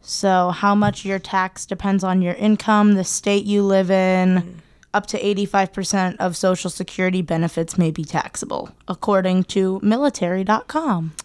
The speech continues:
Speaker 2: Listen, I mean, obviously five hundred thousand dollars is still a lot of money regardless, but I feel like if you're gonna call it a million dollars, then set the bar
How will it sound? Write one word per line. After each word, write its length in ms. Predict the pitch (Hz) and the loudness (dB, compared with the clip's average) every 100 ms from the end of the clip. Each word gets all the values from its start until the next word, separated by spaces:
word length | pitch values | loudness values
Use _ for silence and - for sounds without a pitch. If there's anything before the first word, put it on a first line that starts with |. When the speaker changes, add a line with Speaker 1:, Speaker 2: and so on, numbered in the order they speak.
| _ | _
Speaker 2:
Listen, 500 | - 269 - 220 185 - - - - - | 0 0 0 -4 -6 -10 -12 -12 -12 -6
I 60 | |
mean, 200 | 302 339 - | -4 -4 0
obviously 540 | 247 349 381 - 330 | 2 4 2 0 -6
five 280 | 285 277 269 | -6 -4 -4
hundred 280 | 262 240 226 | -6 -8 -4
thousand 280 | 214 208 196 | -4 -4 -6
dollars 440 | 175 165 165 175 | -6 -6 -8 -10
is 160 | - - | -6 -6
still 240 | - 202 | 0 0
a 20 | |
lot 180 | 190 185 | 2 0
of 120 | 170 | -2
money 240 | 175 175 165 | -4 -4 -6
regardless, 720 | 165 160 180 190 226 220 - - - - - - - - | -10 -4 -4 -2 -4 -4 -12 -20 -20 -20 -20 -20 -18 0
but 300 | 214 196 - | 2 2 -6
I 160 | 214 214 | -6 -6
feel 340 | - 262 269 | -6 -2 0
like 300 | 269 262 262 | 0 -2 -2
if 180 | 208 - | -8 -4
you're 80 | 226 | -2
gonna 480 | 220 214 190 180 180 _ _ _ _ _ _ _ _ - | 0 0 -2 -4 -10 _ _ _ _ _ _ _ _ -4
call 280 | 226 208 | 2 4
it 140 | 226 214 | 4 0
a 80 | 202 | 2
million 340 | 202 202 190 | 2 2 2
dollars, 720 | 180 185 196 233 240 - - - | 2 2 2 0 -2 -8 -18 -10
then 640 | 196 202 190 185 180 175 - _ _ _ _ _ _ _ _ _ _ _ _ _ _ _ _ _ | -2 0 0 0 -2 -6 -12 _ _ _ _ _ _ _ _ _ _ _ _ _ _ _ _ _
set 380 | - - 240 - | -6 -2 -2 -2
the 100 | 233 | -2
bar 720 | 165 _ 190 214 190 175 180 | -2 _ 2 2 0 -6 -14